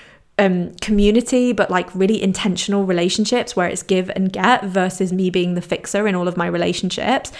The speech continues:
it's become so much easier because everybody's on the same page and they're cheering you on.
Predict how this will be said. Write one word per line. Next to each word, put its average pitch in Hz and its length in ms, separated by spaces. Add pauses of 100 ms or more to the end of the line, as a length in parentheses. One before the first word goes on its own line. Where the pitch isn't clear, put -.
(120)
it's 180 160
become 185 320
so 180 320
much 185 240
easier 185 340
because 214 360
everybody's 180 440
on 175 120
the 175 80
same 170 260
page 180 320
and 202 100
they're 175 120
cheering 180 400
you 175 140
on. 262 340